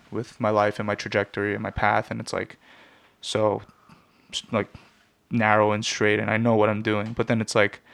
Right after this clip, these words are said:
man, I just totally missed <laughs> all the, all the, like, scenery or, like, all the people around me that is supposed to make this journey so much fun or, like, so enjoyable and so full. Um, and I think that's ultimately what God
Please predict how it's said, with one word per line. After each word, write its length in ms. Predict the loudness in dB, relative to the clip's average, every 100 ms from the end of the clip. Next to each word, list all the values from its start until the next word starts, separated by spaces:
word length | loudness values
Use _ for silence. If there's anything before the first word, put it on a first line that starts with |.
| -20 -20 -20 -20 _ _
man, 240 | 8 8 8
I 80 | 4
just 220 | 0 0
totally 380 | 8 8 8 4
missed 340 | 2 2 -2 -4
<laughs> 120 | -2 6
all 200 | 8 10
the, 360 | 10 8 6 8
all 180 | 8
the, 380 | 8 4 2 -4 -8 _ -6
like, 300 | -4 -4 -8
scenery 440 | -4 0 2 2
or, 100 | 4
like, 120 | 4 4
all 120 | 2
the 80 | 2
people 500 | 0 2 2 0 -4 -20 -20 _ -2
around 320 | 4 4 4
me 80 | 2
that 220 | 2 2 0
is 60 |
supposed 240 | 0 0 2
to 40 |
make 220 | -2 -2
this 320 | -2 -2 -4 -6
journey 320 | 2 2 2 0
so 380 | -4 0 0
much 240 | 0 -4 -2
fun 260 | 0 0
or, 80 | -2
like, 280 | -6 -6 -10 _ _ -6
so 180 | -2
enjoyable 480 | -2 4 4 4 0
and 100 | -2
so 140 | 0 -2
full. 420 | 0 -2 -2 -4 _ _ _ _ -20 -20 _ _ 0
Um, 680 | 2 4 2 -2 -8 -14 4
and 80 | 6
I 80 | 6
think 140 | 8
that's 200 | 6 6 2
ultimately 460 | 4 6 6 6 6
what 160 | 6
God 420 | 6 8 8 6